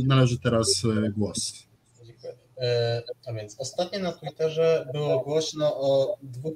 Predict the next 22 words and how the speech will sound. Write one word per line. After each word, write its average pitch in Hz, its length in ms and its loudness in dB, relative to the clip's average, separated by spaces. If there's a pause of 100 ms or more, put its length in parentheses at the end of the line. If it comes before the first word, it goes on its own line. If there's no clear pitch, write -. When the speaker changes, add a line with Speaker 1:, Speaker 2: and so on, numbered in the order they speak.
Speaker 2:
postulatach 151 600 2
waszego 120 560 0 (460)
nieformalnego 139 720 -2
koalicjanta, 123 800 4
mam 117 140 -2
na 127 80 2
myśli 117 400 0
Lewicę. 120 540 4 (580)
E, 127 200 6
mianowicie 147 560 0
jednym 143 300 -2
z - 80 -6
nich 147 160 -6
jest 127 200 -4
siedmiogodzinny 139 720 0
dzień 131 220 -2
pracy, 131 720 4
a 139 300 8
drugim 151 500 0
darmowy 147 460 2
przejazd - 540 -2
kolejowy 151 800 6